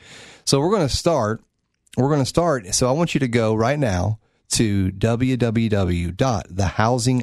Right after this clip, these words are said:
hour dot com. Click right there. We're gonna have the, the pictures. And the first one that we have is a clogged dryer vent.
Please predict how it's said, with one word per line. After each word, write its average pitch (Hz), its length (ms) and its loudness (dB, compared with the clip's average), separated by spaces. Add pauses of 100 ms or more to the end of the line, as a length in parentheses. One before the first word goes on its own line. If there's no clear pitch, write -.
hour 107 380 2
dot 101 340 0
com. 90 320 -2 (480)
Click - 320 -2
right 120 260 2
there. 107 440 0
We're 107 100 0
gonna 101 160 0
have 92 460 -2
the, 117 180 -2 (100)
the 120 140 0
pictures. 110 600 -2 (480)
And 113 260 2
the 101 60 -2
first 127 360 0
one 170 140 2
that 135 160 0
we 147 100 2
have 95 480 0
is 107 160 2
a 98 80 0
clogged 117 640 -2 (420)
dryer 104 520 0
vent. 90 420 -4